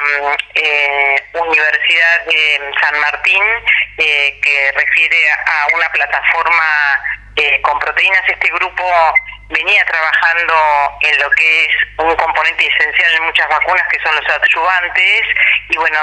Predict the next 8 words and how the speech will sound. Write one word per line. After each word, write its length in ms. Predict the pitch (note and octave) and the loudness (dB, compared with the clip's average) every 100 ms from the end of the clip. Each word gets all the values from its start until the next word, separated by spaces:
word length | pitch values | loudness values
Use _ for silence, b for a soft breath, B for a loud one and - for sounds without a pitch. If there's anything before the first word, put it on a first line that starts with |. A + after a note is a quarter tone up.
| D3+ | 0
trabajaron 500 | D3+ D3 F3 E3 E3 | -2 0 0 0 0
con, 240 | D#3+ D3+ D3+ D3 - B - - | 2 2 0 -2 -2 B -6 -4
eh, 540 | D3 C#3 C#3 C#3 C#3 | 0 0 2 2 2
unos 200 | D#3+ D#3+ D3 | 2 0 0
adyuvantes 500 | D3+ E3 E3 D#3+ D#3 | 0 0 0 -2 -4
que 180 | D3 C#3 | -4 -4
por 160 | C#3+ | -2
ellos 220 | D3 E3 | 0 0